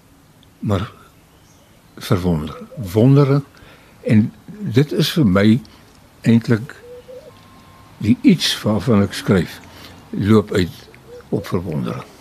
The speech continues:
Want 'n, 'n me-, 'n mens, veral nou in, in my jeug nou, was jou wêreld klein.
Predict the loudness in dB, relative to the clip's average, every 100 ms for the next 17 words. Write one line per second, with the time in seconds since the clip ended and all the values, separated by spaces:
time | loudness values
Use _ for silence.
0 | -20 -20 -20 -20 -20 -16 -2 -2 -2 -8
1 | -20 -20 -20 -20 -20 -20 -20 -20 -20 _
2 | -20 -8 0 2 6 6 6 4 4 6
3 | 6 2 -2 -12 -16 _ _ _ _ _
4 | _ -20 -20 _ -20 -20 -20 -20 -20 -18
5 | -12 -8 -2 2 4 4 2 0 -6 -6
6 | -6 -2 0 0 2 4 2 0 -4 -8
7 | -8 -14 _ -20 -20 -20 -20 -20 -20 -20
8 | -6 -2 2 2 2 0 -2 -4 -4 -6